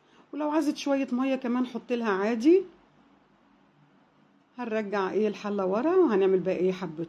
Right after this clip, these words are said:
رز بشعرية مفلفلين يستاهلوا بقكم يا حبايبي. هننزل بالشعرية بتاعتنا.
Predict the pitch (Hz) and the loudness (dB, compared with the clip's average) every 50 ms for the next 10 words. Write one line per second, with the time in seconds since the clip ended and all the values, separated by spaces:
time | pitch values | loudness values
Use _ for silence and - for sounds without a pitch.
0 | - 190 175 208 233 240 220 180 160 156 165 160 156 - - - 180 165 165 156 | -8 -6 -4 -2 -2 -2 -2 -4 -4 -4 -4 -4 -4 -6 -6 -6 -4 -4 -4 -4
1 | 170 208 226 233 226 208 185 175 175 170 165 - 175 175 170 - 180 175 180 208 | -2 0 0 2 2 2 2 2 2 -2 -4 -2 -2 -2 -2 0 0 0 0 2
2 | 247 294 339 339 285 247 214 185 - - 269 294 311 302 294 233 233 - - 214 | 6 6 8 8 8 6 4 2 0 -2 0 4 4 4 4 2 0 -2 -4 -4
3 | 185 185 190 175 180 170 170 170 165 160 151 156 165 - _ _ _ _ _ _ | -4 -2 -2 -4 -4 -4 -4 -4 -2 -2 -2 -4 -6 -12 _ _ _ _ _ _
4 | _ _ _ _ _ _ _ _ _ _ _ _ _ _ _ _ _ _ _ _ | _ _ _ _ _ _ _ _ _ _ _ _ _ _ _ _ _ _ _ _
5 | _ _ _ _ _ 208 185 185 185 185 180 185 160 151 175 - - 196 160 170 | _ _ _ _ _ -8 -4 -2 0 0 0 -2 -4 -4 -6 -6 -6 -6 -4 -2
6 | 190 196 196 190 190 - 170 180 226 226 - 294 339 403 427 | 0 0 -2 -2 -2 -4 -4 -4 -4 0 2 2 4 4 2